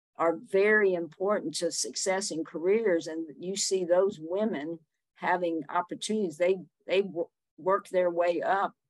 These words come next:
to the highest levels in these Fortune five hundred companies. And you, you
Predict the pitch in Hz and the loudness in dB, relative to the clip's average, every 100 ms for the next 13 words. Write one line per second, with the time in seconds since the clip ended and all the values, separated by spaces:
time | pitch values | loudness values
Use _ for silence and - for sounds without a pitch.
0 | _ _ - 180 165 156 147 - 175 175 | _ _ -6 -2 0 0 -4 -2 0 0
1 | 170 165 165 175 156 151 135 156 151 - | -2 -2 -2 -2 -4 -6 -6 -8 -8 -2
2 | 170 170 156 151 147 143 185 226 - - | -2 -2 -8 -6 -6 -6 -4 -4 -6 -6
3 | 175 151 156 151 143 165 151 147 165 - | -6 -6 -10 -10 -8 -8 -8 -8 -8 -12
4 | _ - 170 147 165 | _ -10 -8 -8 -10